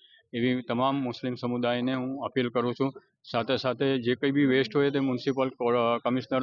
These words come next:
તરફથી અને સ-, સેવા સદન તરફથી જે કંઈ બી વ્યવસ્થા કરવામાં આવી છે એનો લાભ લે, એનો અમલ કરે. અને વડોદરા શહેર આપણો જે સંસ્કારની નગરી તરીકે ઓળખાય છે એનું અકબંધ બિરુદ રહે.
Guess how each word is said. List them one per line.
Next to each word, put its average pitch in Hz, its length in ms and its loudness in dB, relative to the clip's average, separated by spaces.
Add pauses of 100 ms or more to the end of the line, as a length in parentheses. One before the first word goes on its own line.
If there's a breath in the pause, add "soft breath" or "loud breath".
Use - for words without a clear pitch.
તરફથી 131 440 2 (400 loud breath)
અને 120 200 2
સ-, 120 260 0
સેવા 127 300 2
સદન 147 340 0
તરફથી 139 480 0
જે 131 120 2
કંઈ 143 220 0
બી 147 180 2
વ્યવસ્થા 127 440 2
કરવામાં 131 420 0
આવી 127 160 -2
છે 139 180 -4 (340 soft breath)
એનો 123 220 0
લાભ 127 360 2
લે, 147 120 2 (280)
એનો 131 180 -2
અમલ 120 420 -2
કરે. 101 260 -6 (400)
અને 123 180 0
વડોદરા 127 340 2
શહેર 123 360 -2
આપણો 127 580 -2
જે 127 340 -2
સંસ્કારની 156 640 0
નગરી 151 280 0
તરીકે 143 280 0
ઓળખાય 117 380 0
છે 104 340 -10 (140)
એનું 127 460 2
અકબંધ 127 440 0
બિરુદ 123 420 -4
રહે. 117 240 -2